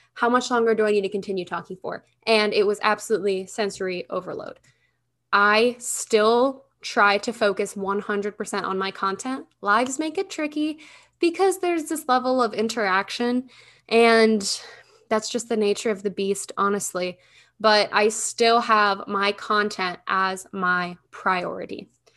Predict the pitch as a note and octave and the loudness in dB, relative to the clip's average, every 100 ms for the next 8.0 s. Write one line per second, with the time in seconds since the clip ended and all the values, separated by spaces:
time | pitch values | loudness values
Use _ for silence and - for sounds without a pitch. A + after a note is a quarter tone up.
0 | _ _ _ _ _ - A#3+ A3+ A3 A#3 | _ _ _ _ _ -2 2 6 6 4
1 | C#4 C4 - A#3+ - G#3+ G#3+ G3 - F3 | 2 0 -2 -2 2 2 0 -6 -6 -8
2 | - - - F3+ _ _ _ _ _ _ | -6 -12 -12 -14 _ _ _ _ _ _
3 | - - A3+ A3+ A3 A3 C#4 C4+ G#3 G3 | -14 -6 -2 2 2 2 0 0 -6 -2
4 | G#3+ A#3+ B3+ C4 B3 B3+ B3+ B3+ B3 A#3 | 2 2 0 0 0 0 2 0 0 -2
5 | A#3 A#3 A3 G3 F#3+ G3 - _ - A3 | -2 -2 -2 -4 -4 -8 -12 _ -4 -2
6 | A3+ B3 - G3 - _ _ - B3+ E4+ | -2 -4 -2 -4 -4 _ _ -4 0 2
7 | F#4+ F#4+ B3 A#3+ B3+ - G3+ G3 G3 G3 | 0 4 4 2 -2 0 2 2 -2 -4